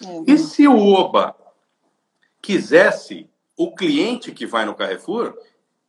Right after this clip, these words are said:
Speaker 2: o cliente que vai no Extra, ele faria o mesmo preço dos dois, tá certo? Mas ele
Speaker 1: Uhum.
Speaker 2: quer um público diferente. Então,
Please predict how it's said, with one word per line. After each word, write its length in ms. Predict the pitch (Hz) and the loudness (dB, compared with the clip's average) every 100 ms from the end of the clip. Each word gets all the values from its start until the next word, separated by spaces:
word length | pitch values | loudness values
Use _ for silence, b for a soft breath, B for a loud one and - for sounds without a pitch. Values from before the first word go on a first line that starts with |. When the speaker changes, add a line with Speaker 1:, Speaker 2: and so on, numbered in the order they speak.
| _ | _
Speaker 2:
o 140 | 104 | -16
cliente 440 | - 101 151 214 - | -10 -2 0 0 -4
que 80 | 127 | -4
vai 160 | 113 | -2
no 100 | 95 | 0
Extra, 360 | 131 185 - - - _ _ _ _ _ _ _ _ | 0 0 -2 -16 -20 _ _ _ _ _ _ _ _
ele 160 | 113 | -12
faria 520 | 98 151 120 95 110 - | -6 -4 -4 -6 -12 -14
o 100 | 160 | -12
mesmo 280 | 143 104 131 | -8 -8 -8
preço 560 | 113 98 113 - 123 - | -6 -6 -6 -12 -18 -16
dos 180 | - 170 | -12 -8
dois, 280 | 143 143 - | -4 -4 -6
tá 100 | - | -12
certo? 380 | - 151 - _ _ _ - | -8 -8 -10 _ _ _ -6
Mas 180 | 170 170 | -4 0
ele 140 | 185 | 0
Speaker 1:
Uhum. 80 | 226 | 2
Speaker 2:
quer 140 | 190 | 0
um 100 | 202 | 0
público 320 | 214 - - | -4 -10 -10
diferente. 560 | 233 - 110 92 90 - | -10 -4 -4 -4 -8 -14
Então, 500 | 135 147 156 202 - | -6 -2 0 -2 -12